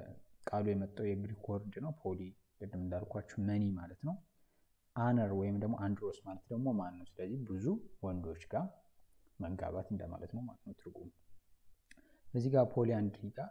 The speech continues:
እ፣ ተጨማሪ ነገር ሪፈር ካ-፣ ለማድረግ ከመጻፍ ውጭ፣ እ፣ ላይክ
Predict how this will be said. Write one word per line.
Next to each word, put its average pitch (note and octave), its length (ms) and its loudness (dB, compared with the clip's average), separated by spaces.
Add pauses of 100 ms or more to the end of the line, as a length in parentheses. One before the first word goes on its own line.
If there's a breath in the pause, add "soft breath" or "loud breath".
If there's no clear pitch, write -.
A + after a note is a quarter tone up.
(140)
እ፣ G#2 100 -4 (680)
ተጨማሪ F#2+ 500 -4
ነገር F2+ 260 0 (200)
ሪፈር F#2+ 320 -4
ካ-፣ - 220 -10
ለማድረግ F#2 400 -6
ከመጻፍ F#2 440 -8
ውጭ፣ E3 200 -2 (760 soft breath)
እ፣ G2+ 120 -4 (580)
ላይክ G2+ 220 2